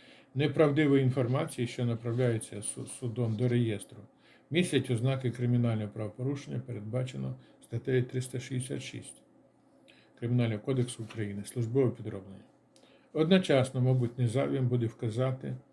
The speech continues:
що невиконання або неналежне виконання службовою особою, а суддя Самсін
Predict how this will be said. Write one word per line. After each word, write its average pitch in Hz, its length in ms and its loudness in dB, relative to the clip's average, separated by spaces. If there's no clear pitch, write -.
що 127 460 4
невиконання 131 880 2
або 127 340 2
неналежне 151 640 4
виконання 131 560 2
службовою 131 600 0
особою, 113 520 -4
а 117 120 -4
суддя 131 420 2
Самсін 120 540 -4